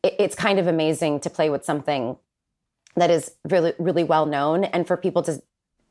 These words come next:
to be able to come to it and say, "Okay, you, you made it your own, but you didn't, like, distort what my vision of it is," which is, is, I hope, what is happening.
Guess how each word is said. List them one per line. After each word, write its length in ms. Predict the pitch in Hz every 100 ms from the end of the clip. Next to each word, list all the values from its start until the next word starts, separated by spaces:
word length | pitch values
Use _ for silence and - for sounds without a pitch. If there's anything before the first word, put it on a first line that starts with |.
| - -
to 140 | -
be 200 | 190 185
able 240 | 165 165 165
to 240 | 185 160 - _ _ _ _ _ _ _ _ -
come 280 | 226 202 -
to 180 | 202
it 80 | 175
and 120 | 160
say, 320 | 160 165 151 -
"Okay, 460 | 220 214 170 147 -
you, 200 | 208 202 - -
you 100 | 220
made 160 | 208
it 100 | 226
your 160 | 202 190
own, 200 | 175 165
but 100 | -
you 100 | 165
didn't, 300 | 170 165 160
like, 240 | 156 151 _
distort 680 | - 170 - - 165 147 -
what 380 | - 165 131 - -
my 280 | 180 156
vision 340 | 156 147 143 147
of 140 | 127
it 100 | 120
is," 460 | 87 - 147 - -
which 220 | 185 180
is, 420 | 165 139 - - -
is, 260 | 175 151 - -
I 80 | 180
hope, 360 | 151 170 - _ - _ -
what 120 | 147
is 80 | -
happening. 400 | - - 78